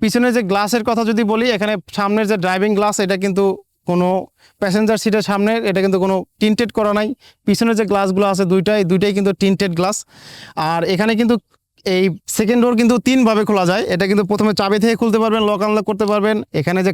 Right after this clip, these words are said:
কালো যে বাটনটা আছে, এখানে পুশ করলে আনলক হবে, লক হবে। আর এখানে ড্রাইভিং সিট থেকে করতে পারবেন। আর এটাতে কিন্তু এক্সট্রা একটা ফিচার আসছে,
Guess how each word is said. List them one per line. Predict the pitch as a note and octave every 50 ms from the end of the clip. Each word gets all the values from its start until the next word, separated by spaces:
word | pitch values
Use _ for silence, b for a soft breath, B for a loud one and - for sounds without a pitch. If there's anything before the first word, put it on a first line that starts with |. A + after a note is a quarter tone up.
| -
কালো | F#3 F#3+ G3+ G#3+ G3
যে | G3+ G#3 F3 F#3
বাটনটা | F#3 E3+ G#3 A3 G#3+ A3 G#3+
আছে, | G3 G#3 G#3 F#3+
এখানে | G3+ G3+ G3+ G#3 G#3 F#3+ B B B B B B -
পুশ | A3 A3+ - - A#3
করলে | A3+ A3+ A3 A3 A3 G#3+ - - _ _ _ _ _ -
আনলক | - F3+ F#3+ G3+ G#3 A3 A3 F#3+ A3
হবে, | G3 G#3 G3+ G3
লক | G3 G3 - G#3+
হবে। | G3 G3+ A3 B3 D4 B B B B B B - D#3+ E3
আর | F3 E3+ E3 - F#3+ F#3+
এখানে | D#3 F#3+ G3 G#3 G3 D#3+
ড্রাইভিং | E3 F3 G3 F#3+ G#3+ A3+ G#3+
সিট | - A#3 G3+
থেকে | - A#3 A3 A3
করতে | A3+ F#3+ G#3+ G#3
পারবেন। | G#3+ G#3+ G#3 A3+ A#3 G#3
আর | F#3+ G3+
এটাতে | G3+ F#3 F#3+ F4
কিন্তু | G3+ G3 A3+ A3 A3+
এক্সট্রা | G3 - - A#3 G#3+
একটা | A#3 G#3 -
ফিচার | A3 G3+ - A3 G#3
আসছে, | F#3 - E3+